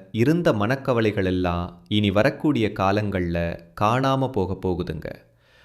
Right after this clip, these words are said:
நீங்க சந்தோஷமான, ஆரோக்கியமான வாழ்க்கைய இனி வரக்கூடிய காலங்கள்ல வாழப் போறீங்க. உங்க வாழ்க்கையில சந்தோஷம் நிலைச்சிருக்க போகுதுங்க. கும்பம் ராசிக்காரர்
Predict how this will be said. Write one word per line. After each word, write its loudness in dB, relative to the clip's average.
நீங்க 2
சந்தோஷமான, 0
ஆரோக்கியமான 2
வாழ்க்கைய 0
இனி 0
வரக்கூடிய 2
காலங்கள்ல -2
வாழப் 0
போறீங்க. -4
உங்க 4
வாழ்க்கையில 2
சந்தோஷம் 0
நிலைச்சிருக்க 0
போகுதுங்க. -4
கும்பம் 4
ராசிக்காரர் 2